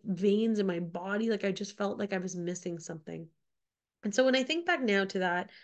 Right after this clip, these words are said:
and I think back to all the different fad diets and things that I've done over the years, and maybe you're listening now and maybe you've tried some of these diets and you've had those same feelings or similar, um, feelings or thoughts or being like, "How am I hungry again two hours later?"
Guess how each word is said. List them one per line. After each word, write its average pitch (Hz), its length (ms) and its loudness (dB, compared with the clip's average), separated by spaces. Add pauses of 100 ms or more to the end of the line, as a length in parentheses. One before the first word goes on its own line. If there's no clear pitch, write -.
(260)
and 208 100 6
I 208 60 6
think 247 160 2
back 220 180 2
to - 60 -6
all 214 200 4
the 247 80 0
different 262 280 0
fad 185 240 4
diets 185 320 2
and 185 100 2
things 175 200 0
that 202 100 0
I've 196 140 2
done 170 180 -2
over 175 160 0
the 202 100 0
years, 170 380 0
and 180 100 -2
maybe 180 220 0
you're 226 160 0
listening 202 380 0
now 185 160 0
and 175 120 0
maybe 170 220 -4
you've 247 220 0
tried 180 280 0
some 180 160 -6
of 165 60 -6
these 170 140 -6
diets 170 280 -4
and 175 120 -4
you've 185 200 -6
had 214 140 2
those 190 180 2
same 196 220 -2
feelings 170 320 -4
or 185 60 -4
similar, 202 580 0 (480)
um, 175 300 0
feelings 185 440 0
or 175 80 -4
thoughts 185 400 0
or 170 200 0 (220)
being 190 180 4
like, 170 140 2
"How 247 200 -4
am 247 100 0
I 233 60 2
hungry 226 440 -2
again 190 260 0
two 220 180 -2
hours 214 240 0
later?" 208 300 0